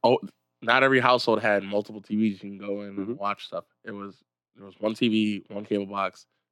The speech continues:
Speaker 1: Let's hope you can watch it. If not, you know,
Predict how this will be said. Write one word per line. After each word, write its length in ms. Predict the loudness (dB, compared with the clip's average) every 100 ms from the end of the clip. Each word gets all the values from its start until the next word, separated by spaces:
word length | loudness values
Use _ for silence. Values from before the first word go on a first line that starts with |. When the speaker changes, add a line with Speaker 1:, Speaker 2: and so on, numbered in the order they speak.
| _ _ _ _ _ _ _ _ _
Speaker 1:
Let's 100 | -4
hope 220 | 2 2
you 60 | 4
can 100 | 6
watch 280 | 6 6 4
it. 120 | 4
If 120 | 4
not, 320 | 4 4 4
you 80 | 2
know, 300 | 0 0 -2